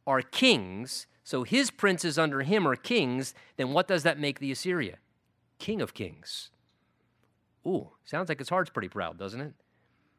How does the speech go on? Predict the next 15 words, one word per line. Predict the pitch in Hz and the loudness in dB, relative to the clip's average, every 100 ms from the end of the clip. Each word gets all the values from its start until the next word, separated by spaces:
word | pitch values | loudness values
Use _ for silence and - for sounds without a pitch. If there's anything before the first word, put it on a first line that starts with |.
| _ _ _ | _ _ _
He | - | -2
saw | 170 202 160 | 4 6 6
himself | 180 175 180 147 | 4 6 6 6
as | 131 - | 4 0
king | - 269 | 6 6
of | 214 - | 6 2
kings | 151 123 131 139 | 0 2 0 -2
'cause | 131 123 | -4 -4
he | 170 | -2
saw | - 135 | 2 2
his | 127 117 | 2 -4
princes | - 240 240 - 113 113 - - - - _ _ | 4 6 6 0 -4 -4 -6 -10 -20 -20 _ _
already | 156 143 131 214 226 | 4 6 8 6 6
like | 143 123 117 | 2 0 -2
kings. | - 120 107 110 120 - | -2 0 0 -2 -4 -8